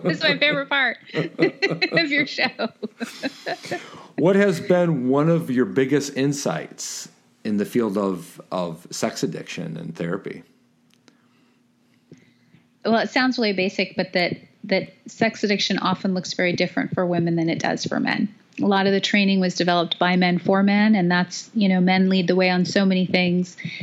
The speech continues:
Speaker 1: And it was an insight for me to realize, wow, we really need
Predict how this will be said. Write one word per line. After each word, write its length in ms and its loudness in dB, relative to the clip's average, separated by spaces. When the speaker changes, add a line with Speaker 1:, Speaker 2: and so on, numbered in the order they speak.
Speaker 1:
And 400 0
it 180 0
was 160 2
an 80 0
insight 400 2
for 120 0
me 100 2
to 160 2
realize, 720 0
wow, 400 2
we 160 0
really 380 4
need 480 0